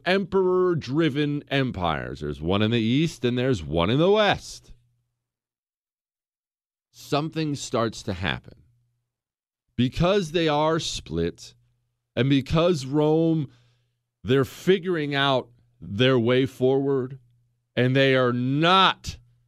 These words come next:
by any stretch of the imagination, at the peak of their military power,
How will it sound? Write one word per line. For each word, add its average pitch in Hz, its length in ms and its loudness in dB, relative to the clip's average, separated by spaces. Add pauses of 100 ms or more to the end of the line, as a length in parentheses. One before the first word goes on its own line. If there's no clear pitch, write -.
(120)
by 131 280 2
any 165 240 0
stretch - 360 -4
of 139 60 -4
the 143 80 0
imagination, 131 800 -4
at 107 160 -4
the 110 100 -6
peak - 440 -6
of 135 160 0
their 123 160 0
military 135 720 -2
power, 135 600 -2